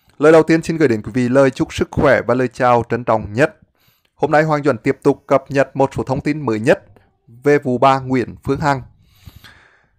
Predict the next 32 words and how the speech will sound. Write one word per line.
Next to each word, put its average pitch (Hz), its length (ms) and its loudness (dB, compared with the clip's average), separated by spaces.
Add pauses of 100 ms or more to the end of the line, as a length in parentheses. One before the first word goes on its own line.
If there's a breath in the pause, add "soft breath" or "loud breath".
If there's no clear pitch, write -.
(120 soft breath)
Cái 156 100 -8
việc 156 200 2
bà 156 180 4
Nguyễn 147 300 -2
Phương 160 180 -4
Hằng 156 180 -4
bị 139 80 -2
bắt 156 180 0 (320)
thật - 200 -6
sự 139 200 -2
rất 175 180 2
là 180 80 -2
đáng 107 220 0
tiếc 123 240 -4
cho 139 160 0
một 143 220 -2
cái 147 120 -4
người 143 480 0 (1040)
rất - 360 0
là 156 300 4
giàu 139 220 2
có 107 420 0
và 135 320 2
có 104 200 -4
một 113 200 -10
cái 127 100 -6
cuộc 127 220 -4
sống 104 220 -6
xa 143 240 2
hoa 151 340 2 (300)
cũng 120 280 -4
như 180 200 2